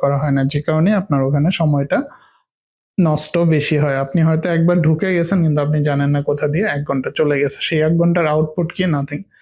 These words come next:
আপনি just কিছু বিজ্ঞাপন দেখছেন এবং কিছু আপনার বন্ধুদের কিছু, আহ, শো অফ টাইপের কিছু পোস্ট দেখছেন, এর বাইরে কিন্তু কিছু দেখেন নাই। আপনার কি হলো? আপনি কি দেখলেন? আপনার নিজের ক্যারিয়ারে কি ভ্যালু অ্যাড করলো? Nothing।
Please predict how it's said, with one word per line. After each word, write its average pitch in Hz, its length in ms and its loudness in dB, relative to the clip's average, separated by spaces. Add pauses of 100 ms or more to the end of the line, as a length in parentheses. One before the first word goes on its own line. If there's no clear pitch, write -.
(240)
আপনি 156 260 0
just 156 280 0
কিছু 170 200 2
বিজ্ঞাপন 165 520 2
দেখছেন 165 360 2
এবং 160 300 2
কিছু 226 420 -2 (400)
আপনার 151 320 0
বন্ধুদের 151 600 4
কিছু, 180 460 0 (180)
আহ, 143 320 0
শো 175 220 -2
অফ 160 240 0
টাইপের 147 400 2
কিছু 151 200 0 (120)
পোস্ট 143 300 2
দেখছেন, 165 300 -2 (360)
এর 180 100 2
বাইরে 156 400 2
কিন্তু 170 240 4
কিছু 165 240 2
দেখেন 147 300 0
নাই। 143 180 0
আপনার 165 420 -2
কি 180 140 -2
হলো? 190 300 4 (120)
আপনি 165 360 0
কি 170 160 0
দেখলেন? 196 440 0 (580)
আপনার 165 280 2
নিজের 170 360 4
ক্যারিয়ারে 175 440 4
কি 185 220 0
ভ্যালু 175 280 4
অ্যাড 123 180 -2
করলো? - 380 -2
Nothing। 147 380 0